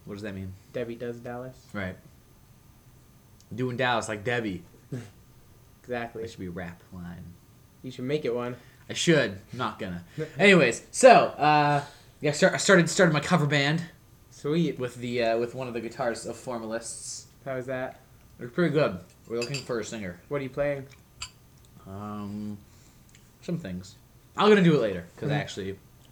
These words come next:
Speaker 1: something that I'm gonna talk about is, is relevant to that.
Speaker 2: Cool.
Speaker 1: Yeah. Uh, what else interesting happened? Nothing. I had a show a couple days ago.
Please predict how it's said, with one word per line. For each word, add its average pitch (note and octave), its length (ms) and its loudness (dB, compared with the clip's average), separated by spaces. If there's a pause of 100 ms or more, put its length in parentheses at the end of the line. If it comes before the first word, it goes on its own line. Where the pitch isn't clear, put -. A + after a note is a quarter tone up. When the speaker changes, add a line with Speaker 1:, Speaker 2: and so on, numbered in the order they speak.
(120)
Speaker 1:
something F3 360 4
that D3 140 2
I'm D3 80 0
gonna D3 140 0
talk D3 240 0
about A2 320 -4
is, G2+ 280 -10
is G#2 160 -10
relevant G2+ 460 -4
to - 80 -16
that. F2 260 -12 (360)
Speaker 2:
Cool. C3 280 -8 (1000)
Speaker 1:
Yeah. F2 160 -12 (1080)
Uh, D3+ 920 0
what G#3 120 2
else A3+ 180 4
interesting G#2 300 -10
happened? F#2 360 -10 (500)
Nothing. E3+ 440 0 (800)
I D#3 60 0
had E3 60 4
a D3 40 2
show C#3+ 280 2
a C#3+ 40 -2
couple G2 200 -10
days G2+ 200 -8
ago. G#2+ 260 -8